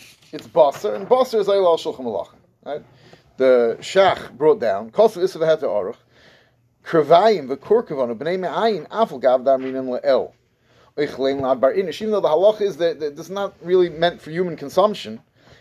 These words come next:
and when it comes to bittul, and there's a halacha that something that's a chashuv, a piece of meat, is not bottle, and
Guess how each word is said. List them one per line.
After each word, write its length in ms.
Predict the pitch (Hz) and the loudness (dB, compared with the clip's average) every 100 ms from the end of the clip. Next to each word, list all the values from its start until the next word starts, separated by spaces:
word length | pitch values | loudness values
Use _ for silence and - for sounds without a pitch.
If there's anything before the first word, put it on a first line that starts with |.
| _ | _
and 120 | 156 | 0
when 80 | 160 | 2
it 80 | 156 | 4
comes 300 | 202 214 190 | 4 4 -2
to 100 | 156 | -14
bittul, 540 | 151 - 226 175 110 - - | -10 0 2 2 -8 -8 -12
and 100 | 117 | -8
there's 120 | 123 | -4
a 60 | |
halacha 400 | 131 143 190 180 | 0 4 4 2
that 120 | 131 127 | -8 -6
something 380 | 175 170 160 | -6 -6 -8
that's 220 | 135 120 123 | -6 -6 -6
a 120 | 110 | -8
chashuv, 420 | - 175 175 147 | -4 -4 -4 -8
a 40 | |
piece 240 | 123 120 - | -12 -16 -14
of 80 | 135 | -12
meat, 160 | 156 | -10
is 100 | 120 | -10
not 240 | 135 147 117 | -6 -6 2
bottle, 380 | 151 165 98 _ _ _ _ | 2 0 -10 _ _ _ _
and 200 | 110 110 | -14 -14